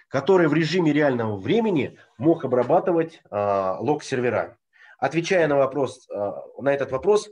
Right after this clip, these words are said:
да, однозначно и очень эффективно. Позвольте мне вот вопрос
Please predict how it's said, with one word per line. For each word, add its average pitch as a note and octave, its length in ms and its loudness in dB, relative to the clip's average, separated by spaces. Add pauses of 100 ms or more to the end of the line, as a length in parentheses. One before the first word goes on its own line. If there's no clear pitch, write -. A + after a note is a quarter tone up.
да, F3+ 260 4
однозначно A#2 800 -2
и C3 60 -8
очень D3 320 -2
эффективно. F#2+ 520 -12 (840)
Позвольте F#3+ 480 0
мне F3 220 6
вот D#3 180 0
вопрос F#3 420 0